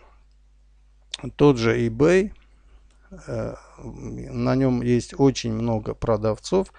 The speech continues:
которые, э, продают только через PayPal.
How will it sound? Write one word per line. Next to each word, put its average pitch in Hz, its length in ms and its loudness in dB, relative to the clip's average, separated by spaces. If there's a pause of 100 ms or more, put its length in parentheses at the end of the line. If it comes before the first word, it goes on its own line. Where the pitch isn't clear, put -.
(420)
которые, 135 760 2 (180)
э, 117 400 -4
продают 135 520 2
только 135 440 2 (640)
через 127 380 0
PayPal. 113 600 -2